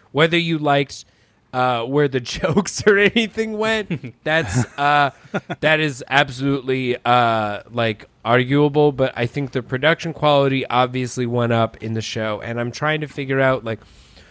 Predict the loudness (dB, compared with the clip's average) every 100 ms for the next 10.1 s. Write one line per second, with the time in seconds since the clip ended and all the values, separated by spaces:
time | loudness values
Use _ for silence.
0 | -20 -10 0 0 0 0 0 0 -2 -6
1 | 0 4 4 4 2 -2 -8 _ -20 _
2 | _ _ _ -6 0 2 2 2 0 -2
3 | -4 -12 _ _ _ _ _ _ 0 0
4 | 0 0 2 0 0 -2 -4 -4 -4 4
5 | 4 4 0 -2 -4 -2 2 2 0 -4
6 | -4 -4 -6 -14 -16 -16 -16 -18 _ _
7 | _ _ _ _ -2 -2 2 2 2 0
8 | 2 4 4 4 4 4 2 -2 -8 _
9 | -4 -2 -2 -6 -10 -16 -14 -4 0 0
10 | 0